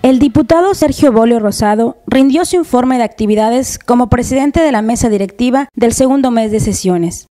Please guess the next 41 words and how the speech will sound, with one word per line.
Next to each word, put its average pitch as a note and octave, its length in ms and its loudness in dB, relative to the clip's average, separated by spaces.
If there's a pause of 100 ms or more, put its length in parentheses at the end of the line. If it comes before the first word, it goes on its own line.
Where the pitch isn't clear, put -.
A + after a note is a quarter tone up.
(180)
Durante C4 360 2
su B3+ 160 0
presidencia, C#4+ 760 0 (260)
se - 160 0
abordaron D4+ 480 2
temas D4 300 0
de A#3+ 100 -2
gran A3+ 220 -4
trascendencia A3+ 640 0
social A#3+ 440 0 (220)
y D#4 120 2
se D4+ 140 2
adecuó C#4 360 0
el F4 80 2
marco C#4+ 300 0
normativo A#3+ 540 0
local A#3 440 0 (160)
a A#3+ 100 0
las A#3+ 220 0
nuevas C#4 280 0
disposiciones A3+ 720 -2
federales, G3 580 -2 (200)
como A#3+ 220 2
el A#3+ 120 0
nuevo C4+ 240 0
procedimiento A#3+ 680 -2
ciudadano A#3+ 640 0 (240)
para C#4 160 4
elegir C#4 400 0
al F#4 100 -2
presidente B3+ 480 0
de B3 100 0
la A3+ 120 -2
Comisión A3 480 -2
de B3 100 0
los A3 140 -2
Derechos A3+ 400 0
Humanos A#3 360 0
de G#3+ 120 -2
Quintana F#3 360 -2
Roo. F3 220 -2